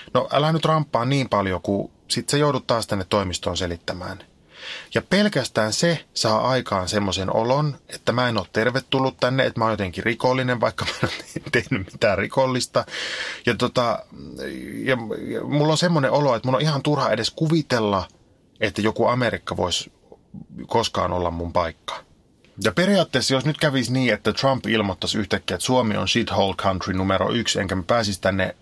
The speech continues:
Jenkkeihin enää takas, niin ainakin mä voisin tulla sit sinne shithole country numero ykköseen. <laughs>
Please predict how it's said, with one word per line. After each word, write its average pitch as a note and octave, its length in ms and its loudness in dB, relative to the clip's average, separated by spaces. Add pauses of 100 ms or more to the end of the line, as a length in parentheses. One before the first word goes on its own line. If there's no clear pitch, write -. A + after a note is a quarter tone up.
(100)
Jenkkeihin A2 520 0
enää F2+ 180 -2
takas, C#3 480 0 (500)
niin C3 100 2
ainakin E3 320 2
mä A#2+ 80 4
voisin C#3+ 280 2
tulla C#3+ 280 4
sit - 200 -4
sinne G2 420 0 (300)
shithole F#2+ 420 2
country F#2+ 420 0
numero F#2 380 2
ykköseen. F#2 540 -4
<laughs> - 20 -8